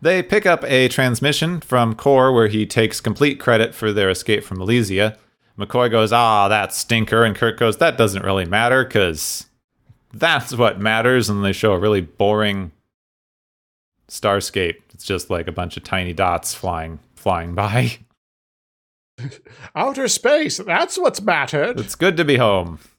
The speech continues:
Speaker 2: Yes. Let us go out and, uh, explore more, uh, space potholes and get trapped places. Cool.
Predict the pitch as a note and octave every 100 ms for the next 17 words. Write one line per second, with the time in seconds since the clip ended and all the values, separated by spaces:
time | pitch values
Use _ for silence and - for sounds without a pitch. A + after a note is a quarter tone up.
0 | _ _ _ _ _ _ _ _ _ G#3
1 | D4+ E3 - - _ _ _ _ _ _
2 | _ B2+ C#3+ D3 D3+ D3 D3 D3 D3 D3+
3 | C#3+ D3 C#3+ C#3 - - E3+ E3+ E3 E3+
4 | D#3+ D#3+ D#3 - - - F3 E3+ - F#3
5 | D3 F3 G3 F#3+ F#3 G3+ G#3 B3+ - C3
6 | A#2+ - - - - C4+ G3